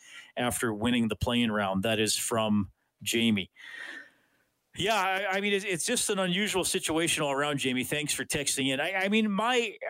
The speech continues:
I've always thought that the players aren't overly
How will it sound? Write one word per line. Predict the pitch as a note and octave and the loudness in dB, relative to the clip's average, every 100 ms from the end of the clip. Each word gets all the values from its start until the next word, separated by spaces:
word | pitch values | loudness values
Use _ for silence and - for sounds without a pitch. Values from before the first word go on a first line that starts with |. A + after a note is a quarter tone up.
| E3 - | -4 -2
I've | B3 D4 | 0 2
always | B3+ A3+ G3+ - | 4 4 2 0
thought | F#3 F#3 - | 0 0 -2
that | F3 | -4
the | - | -4
players | - - E3+ F3+ E3+ E3 D3 - - _ _ _ _ _ _ _ - | -6 -4 0 2 2 2 0 -4 -8 _ _ _ _ _ _ _ -6
aren't | E3 E3+ - - | -4 -4 -8 -6
overly | E3 D#3+ D#3 C#3+ C3+ B2+ B2 | 0 2 2 2 2 2 0